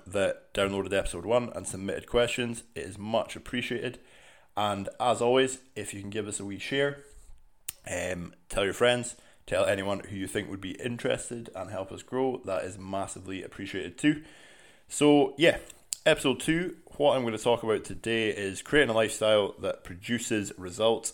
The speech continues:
and creates freedom, because it's a subject I've been talking a lot with new clients about recently, and I think it's worth delving into some key points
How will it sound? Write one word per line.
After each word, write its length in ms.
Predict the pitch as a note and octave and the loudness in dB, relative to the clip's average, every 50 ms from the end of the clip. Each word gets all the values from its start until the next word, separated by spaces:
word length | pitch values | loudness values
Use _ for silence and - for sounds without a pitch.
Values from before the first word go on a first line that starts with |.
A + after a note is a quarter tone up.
| - - | -8 -8
and 300 | G2 G2+ F#2+ F#2+ F#2 - - | -6 -4 -4 -4 -6 -10 -16
creates 360 | - - - F#2 F#2 - - | -14 -8 -6 -4 -4 -4 -6
freedom, 360 | - - C3 C3 A#2+ G2 F2 E2+ - - - - - - | -4 0 2 4 4 4 2 0 -4 -4 -4 -4 -10 -12
because 300 | - F#2 - - G#2+ G2+ | -14 -12 -8 -6 -6 -6
it's 160 | G2+ - - - | -6 -6 -8 -8
a 40 | |
subject 520 | G2 - B2 B2 A2+ - B2 A2 F2+ - - | -4 0 0 0 2 2 0 0 0 -2 -4
I've 160 | E2+ G2 F2 | -8 -8 -8
been 160 | G2 G2 F#2 | -8 -12 -10
talking 540 | - - G#2 G2+ G2 - G2+ G2 F#2+ F#2 F2+ - _ - - - - _ _ _ _ _ _ - - | -4 -2 -2 -2 -2 -2 -6 -8 -8 -8 -14 -16 _ -20 -20 -20 -20 _ _ _ _ _ _ -8 -4
a 80 | G2+ | -2
lot 220 | G#2+ G#2+ G#2 - F#2+ | 2 2 2 2 0
with 160 | G2 - G#2+ | -4 -8 -8
new 120 | G#2+ G2+ | -8 -8
clients 400 | G2+ - - G#2 G2+ G2 - - | -6 -2 2 2 2 2 0 -4
about 240 | G2 G2+ F#2+ F2 - | -4 -4 -4 -4 -4
recently, 600 | G#2+ A2+ B2 C3+ B2+ - C3 A2+ - B2 B2 A#2+ | -6 -4 -4 -4 -4 -4 -8 -8 -8 -6 -6 -4
and 180 | - - G#2+ G2+ | -4 -4 -6 -6
I 20 | |
think 240 | - - A2 G#2 - | -6 -8 -10 -10 -12
it's 140 | - - - | -14 -10 -6
worth 480 | G#2 G2+ G2 F#2+ G2 - - - - | -2 -2 0 -2 -2 -6 -14 -14 -6
delving 340 | - A2 A#2 A2+ G#2 G2+ G2 | 0 2 2 2 2 0 -4
into 140 | G2 F2+ - | -6 -8 -8
some 220 | - - F#2+ F#2 | -10 -10 -10 -12
key 180 | - - G#2 G2+ | -12 -10 -10 -10
points 480 | - - G2 F#2 F2+ F2+ F2 - - | -8 -6 -6 -4 -4 -6 -6 -8 -10